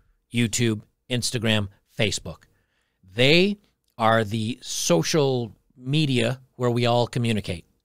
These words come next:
And we're going global. So it's very important that we communicate with everyone throughout the world. And then what they do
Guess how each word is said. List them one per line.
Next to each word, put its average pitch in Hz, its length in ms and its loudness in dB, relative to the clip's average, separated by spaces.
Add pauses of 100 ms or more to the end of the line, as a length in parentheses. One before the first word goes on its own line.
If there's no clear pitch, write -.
And 143 140 2
we're 170 100 4
going 175 300 2
global. 143 520 2 (200)
So - 160 2
it's 160 120 -2
very 170 160 0
important 180 520 -2
that 135 120 -6
we 113 120 -10
communicate 185 640 0
with 139 140 2
everyone 147 340 2
throughout 123 300 -2
the 117 80 -6
world. 101 340 -2 (1000)
And 131 140 0
then 220 160 4
what 277 140 0
they 135 140 2
do 95 360 -2